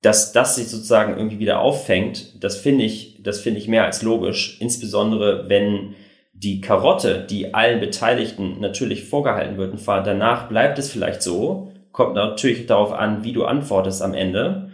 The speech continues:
ähm, und wie viele Tage du krank gemacht hast und so weiter. So, ich finde, das ist, das ist, das darf man nicht vergessen. Also es, es wird ja im Endeffekt auch bei diesen Studien,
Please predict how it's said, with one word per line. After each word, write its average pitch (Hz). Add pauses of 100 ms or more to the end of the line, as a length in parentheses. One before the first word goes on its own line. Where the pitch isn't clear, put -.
(420)
ähm, 107
und 107
wie 110
viele 110
Tage 117
du -
krank 147
gemacht 107
hast -
und 98
so 95
weiter. 98
So, - (240)
ich 113
finde, 160
das 120
ist, 110
das 107
ist, -
das 98
darf 135
man 143
nicht 123
vergessen. -
Also 104
es, -
es -
wird 139
ja 123
im 98
Endeffekt 120
auch 107 (2250)
bei -
diesen 113
Studien, 135